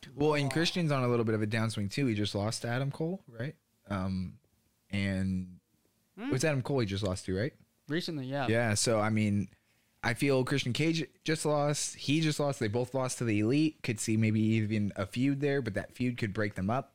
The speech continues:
Speaker 1: That
Speaker 2: Mm-hmm.
Speaker 1: could be what breaks them up, you know, because the Elite look like they're on a wave to win a lot. So, I don't know. Um, but then, you, I,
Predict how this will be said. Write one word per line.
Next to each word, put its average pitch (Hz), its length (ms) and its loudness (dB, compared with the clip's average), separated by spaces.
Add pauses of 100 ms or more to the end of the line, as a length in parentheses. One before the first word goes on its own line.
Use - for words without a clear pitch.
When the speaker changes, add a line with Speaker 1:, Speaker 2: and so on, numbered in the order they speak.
(120)
Speaker 1:
That 135 60 -8 (160)
Speaker 2:
Mm-hmm. - 60 -4
Speaker 1:
could 120 120 -2
be 113 120 2
what 110 180 2
breaks 113 240 0
them 110 100 2
up, 120 160 -2
you 127 80 -2
know, 123 200 2
because 110 320 -2
the 92 140 0
Elite 117 280 2
look 110 220 0
like 95 160 0
they're 98 140 0
on 98 180 2
a 87 160 -2 (180)
wave 104 300 0
to 95 120 -2
win 120 200 0
a 147 60 0
lot. 147 300 0 (260)
So, 95 220 2
I 110 120 2
don't 139 100 2
know. 101 240 2 (380)
Um, 143 360 0 (340)
but 180 180 2
then, 247 160 2
you, 220 60 0 (100)
I, 190 140 -4